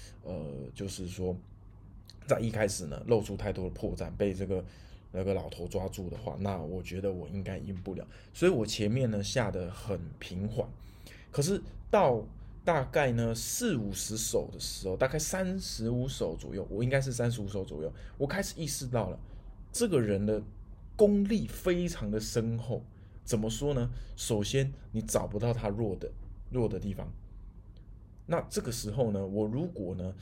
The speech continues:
啊，这个贸然的进攻呢，可能反而掉入他的陷阱。可是我又感觉到我的目数呢，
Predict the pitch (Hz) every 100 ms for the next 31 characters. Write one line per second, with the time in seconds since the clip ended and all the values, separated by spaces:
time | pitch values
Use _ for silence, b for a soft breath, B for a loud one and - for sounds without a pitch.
0 | B B 95 85 107 101 95 139 101 95
1 | 95 92 120 95 90 92 90 87 - 101
2 | 92 95 87 90 90 - 120 98 98 107
3 | 92 87 - 85 87 87 135 151 165 120
4 | 190 190 - 110 92 98 101 113 147 B
5 | B B 113 107 113 156 196 160 123 -
6 | 147 110 107